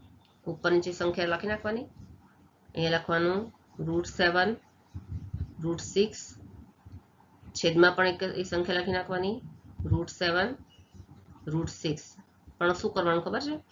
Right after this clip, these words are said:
જો અહીંયા માઇનસ હોય ને નીચે માઇનસ, તો આપણે ગુણાકાર કરતી વખતે વચ્ચે પ્લસ લખવાના. બરાબર ને? નિશાની બદલી નાખવાની અને પ્લસ હોય તો માઇનસ લખી નાખવાના.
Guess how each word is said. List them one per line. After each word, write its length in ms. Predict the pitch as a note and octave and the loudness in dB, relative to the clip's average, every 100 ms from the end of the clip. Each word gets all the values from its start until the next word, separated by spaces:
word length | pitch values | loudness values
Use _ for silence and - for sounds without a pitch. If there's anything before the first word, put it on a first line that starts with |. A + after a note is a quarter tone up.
| - - - F3 | -20 -20 -8 6
જો 80 | |
અહીંયા 180 | F#3 F#3+ | 8 10
માઇનસ 400 | F#3+ E3+ F#3+ A3 | 8 8 6 2
હોય 80 | E4+ | 0
ને 60 | D#4 | 2
નીચે 300 | F3+ D#3+ E3+ | 2 2 0
માઇનસ, 540 | D#3+ E3 E3+ F#3 - - _ - - _ | 2 2 -2 -4 -16 -20 _ -8 -8 _
તો 80 | F#3 | 0
આપણે 160 | F3+ F#3 | 2 4
ગુણાકાર 380 | F3+ F#3+ F#3+ | 4 6 4
કરતી 260 | F#3 F3+ F#3+ | 2 -2 -2
વખતે 200 | F3+ F#3 | -4 -4
વચ્ચે 400 | F3+ - G3 A3 _ | -4 -2 -4 -6 _
પ્લસ 300 | F#3 F3+ F3+ | 4 4 2
લખવાના. 480 | C#3 - C#3+ - - | -8 -8 -4 -4 -4
બરાબર 280 | F3+ D4 D4 | -4 -2 -2
ને? 160 | D3+ C#3 - - - - | -4 -8 -16 -20 -20 -8
નિશાની 380 | E3 E3+ F3+ F3+ | -4 -2 2 2
બદલી 240 | F3 E3+ | 4 2
નાખવાની 400 | D#3+ C#3 D3 C#3 | 2 0 -4 -8
અને 280 | D3 - D#3+ | -10 -4 -4
પ્લસ 380 | D#3 F3+ F#3 F#3 | 0 6 6 6
હોય 140 | E3+ | 2
તો 160 | D#3 F3+ | 2 2
માઇનસ 400 | F#3 F3+ F3 - | 2 2 0 -6
લખી 160 | D3+ D3 | -6 -6
નાખવાના. 460 | C#3+ C#3+ C#3+ D3 | -6 -8 -8 -10